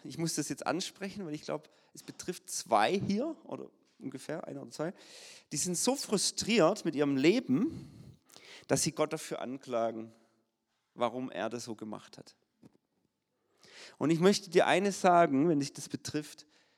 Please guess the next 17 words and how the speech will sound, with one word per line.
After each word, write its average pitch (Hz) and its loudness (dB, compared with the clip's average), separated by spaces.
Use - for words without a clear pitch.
für - -8
die 143 -4
Fehler 180 4
in 139 0
deinem 135 0
Leben 147 0
ist 135 -8
nicht 151 -2
Gott 127 0
verantwortlich. 110 -8
Auch 175 4
nicht 202 -4
für 180 -6
die 143 -2
Fehler 156 -2
deiner 131 -4
Eltern 208 -6